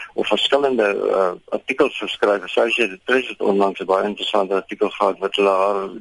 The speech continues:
heeltemal, eh, van 'n kant af geloop het. Dieselfde met Oprah Winfrey. Eh,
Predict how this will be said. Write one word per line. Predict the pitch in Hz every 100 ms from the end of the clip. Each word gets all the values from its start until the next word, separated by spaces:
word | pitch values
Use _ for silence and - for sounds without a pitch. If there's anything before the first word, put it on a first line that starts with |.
| -
heeltemal, | 95 113 143 123 104 - - - - - -
eh, | - 107 98
van | - 107
'n | 101
kant | 127 131 -
af | 104
geloop | - 92 107 107
het. | 92 -
Dieselfde | 101 151 156
met | 151 117
Oprah | 131 127 120 113
Winfrey. | 139 - 95 87 -
Eh, | 101 98